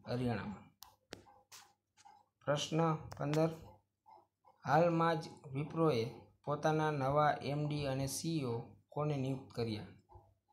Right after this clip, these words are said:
તો નિયુક્ત કર્યા છે થિયરી ડેલાપાર્ટને. Thanks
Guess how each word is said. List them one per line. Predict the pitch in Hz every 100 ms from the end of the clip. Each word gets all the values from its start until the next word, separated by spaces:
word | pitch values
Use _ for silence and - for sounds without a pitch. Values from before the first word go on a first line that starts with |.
| -
તો | 131
નિયુક્ત | 127 151 160 -
કર્યા | 147 147 147
છે | 156 151
થિયરી | 147 - 151 147 139 139 - -
ડેલાપાર્ટને. | 117 135 120 113 107 - - - - - - _ _ - _ _ _ - - _ _ - - _ _ -
Thanks | 156